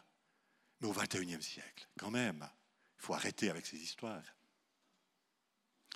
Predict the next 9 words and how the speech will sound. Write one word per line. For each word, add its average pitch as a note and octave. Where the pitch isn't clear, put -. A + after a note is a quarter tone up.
Dieu A#2
a-t-il A2+
vraiment G#2
dit ? E2+
Voilà D3+
la D3
question E3
à D#3
laquelle C3+